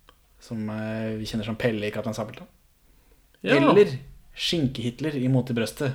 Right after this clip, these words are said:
Speaker 1: eh, for man kunne tulle med Hitler i en av Norges mest populære T V-program for hele familien på den tiden.
Speaker 2: Skinke-Hitler?
Speaker 1: Sjefen til Nils på, eh, Superen.
Speaker 2: Ah, så han er en streng sjef og blir derfor kalt Skinke-Hitler?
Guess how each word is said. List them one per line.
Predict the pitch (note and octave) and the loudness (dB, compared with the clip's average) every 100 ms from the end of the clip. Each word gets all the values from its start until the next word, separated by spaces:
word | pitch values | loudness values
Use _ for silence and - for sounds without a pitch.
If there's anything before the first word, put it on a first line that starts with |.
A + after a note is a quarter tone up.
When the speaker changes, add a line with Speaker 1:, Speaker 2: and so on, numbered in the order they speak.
| - A#2+ | -6 -6
Speaker 1:
eh, | A#2 | -6
for | A2+ A#2+ A#2 A#2+ A#2+ | -4 -2 0 2 2
man | A#2+ | 2
kunne | B2+ B2+ | 2 2
tulle | C3+ A#2 | 2 2
med | A#2+ | 2
Hitler | A#2+ B2 B2 | 0 0 2
i | |
en | A#2 | 2
av | A#2 | 2
Norges | A2+ A2 - | 0 -2 -4
mest | A#2+ C3 | -4 -4
populære | - B2 A2+ G#2+ | -8 -2 -2 0
T | G#2+ | -2
V-program | G#2 G#2+ G2+ | -4 -6 -8
for | A2 | -6
hele | A2 | -6
familien | A2+ G#2+ G#2+ A2 | -4 -6 -6 -8
på | A2 | -6
den | G#2+ | -6
tiden. | A2+ C3+ | -4 -2
Speaker 2:
Skinke-Hitler? | B2+ - - F#3 C#3 C3+ - C3+ C3 C#3+ - - E3+ C#3+ | -2 -4 -6 -6 -6 -8 -6 -6 -4 -8 -12 -8 -6 -6
Speaker 1:
Sjefen | - - A2 G#2 - C#3+ C#3 C3+ | -4 -2 -2 -2 -2 0 0 0
til | A#2+ A2+ | 0 2
Nils | A#2 C3 C3 - | 2 2 0 -6
på, | - A2 A2 A2+ | -8 -4 -2 -2
eh, | A2+ A2+ A2 | -2 -4 -4
Superen. | - - G#2+ - B2 G2+ - - - - _ | -6 -6 -8 -6 -8 -10 -18 -20 -20 -20 _
Speaker 2:
Ah, | C3+ C#3+ D3 - - - _ _ | -4 -2 -4 -10 -16 -20 _ _
så | - | 4
han | C#3 | 6
er | C3+ | 6
en | C3+ | 4
streng | C#3+ C#3 C3+ | 4 6 4
sjef | D3 C3+ D3+ | 4 2 2
og | C#3 | 2
blir | C#3 | 4
derfor | C3+ C#3 | 2 0
kalt | C#3 C3 C3+ - | 0 -2 -4 -12
Skinke-Hitler? | - D#3 C#3 C3+ B2 B2+ C3+ C3 E3+ | -4 -2 -2 -6 -8 -6 -6 -8 -12